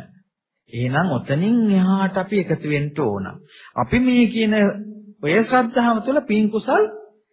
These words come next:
දියුණු කළාට සසර ගමන කෙලවර කරන්නට අවස්ථාවක්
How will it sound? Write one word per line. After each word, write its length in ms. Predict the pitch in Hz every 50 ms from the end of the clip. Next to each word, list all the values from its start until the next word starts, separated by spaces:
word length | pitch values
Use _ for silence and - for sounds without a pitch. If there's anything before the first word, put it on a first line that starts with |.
| _ _ _ -
දියුණු 340 | 117 123 131 151 170 175
කළාට 520 | - - 131 123 147 165 160 135 104 - 113 120 170 262 359 - - - _ _ _ _
සසර 500 | - - - - - - - - 135 151 185 190
ගමන 360 | 180 190 190 196 202 208 214 220 202
කෙලවර 440 | - 170 170 170 185 185 202 196 202
කරන්නට 400 | 196 - 202 196 202 196 196 190
අවස්ථාවක් 720 | 196 190 190 196 190 196 - 220 214 226 254 285 339 370